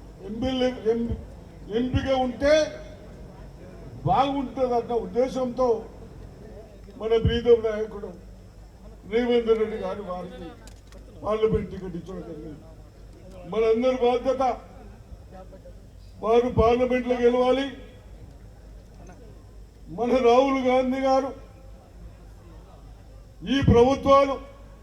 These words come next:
ఎన్ని విధాలు ఇబ్బందులు పెట్టినా, వాననక, చలి అనక, ఎండనక, మన ప్రజల సమస్యల కొరకు ఆరు నెలలు నాలుగు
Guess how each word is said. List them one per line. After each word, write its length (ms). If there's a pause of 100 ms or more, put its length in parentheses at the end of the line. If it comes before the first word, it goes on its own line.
(960)
ఎన్ని 260
విధాలు 420
ఇబ్బందులు 420
పెట్టినా, 340 (1700)
వాననక, 560 (240)
చలి 280
అనక, 260 (1400)
ఎండనక, 500 (1600)
మన 140 (140)
ప్రజల 300 (160)
సమస్యల 500
కొరకు 280 (100)
ఆరు 180 (120)
నెలలు 280 (1300)
నాలుగు 340